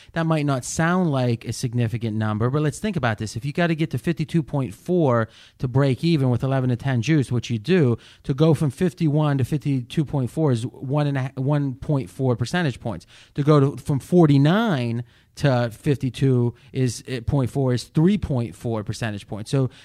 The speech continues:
that forty-nine fifty-one is meaningful.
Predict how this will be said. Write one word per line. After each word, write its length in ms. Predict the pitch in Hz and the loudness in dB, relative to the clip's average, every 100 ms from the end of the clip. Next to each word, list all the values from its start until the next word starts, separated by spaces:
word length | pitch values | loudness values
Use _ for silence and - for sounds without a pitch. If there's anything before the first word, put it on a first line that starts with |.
| - | -4
that 260 | 175 185 - | -2 -2 0
forty-nine 380 | 202 190 180 | 0 0 0
fifty-one 480 | - 185 170 156 143 | -2 -2 0 0 0
is 100 | 120 | 2
meaningful. 880 | 131 196 254 185 123 - 113 107 | 4 4 4 2 0 -2 -2 -2